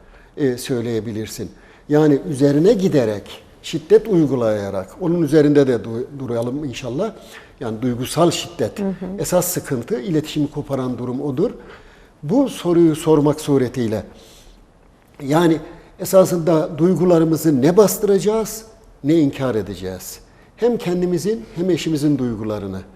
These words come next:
Speaker 1: Yani, e, bastırmak yok. Karşımızdaki insanın, eşimizin duygularını bastırmaya çalışıyoruz.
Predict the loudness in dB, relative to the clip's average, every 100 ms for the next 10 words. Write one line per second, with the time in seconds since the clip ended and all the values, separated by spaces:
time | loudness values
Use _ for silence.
0 | -20 -20 -20 _ 2 4 4 2 -4 -20
1 | -14 0 4 6 4 2 -4 -8 -16 -18
2 | -18 -2 4 4 6 4 6 2 2 0
3 | -2 -18 -20 -20 -20 _ 0 2 4 2
4 | 4 2 2 0 2 2 4 4 0 -4
5 | -2 0 0 0 2 0 2 4 4 2
6 | 2 0 0 -2 2 2 0 -6 -8 -8
7 | -6 -4 -6 -10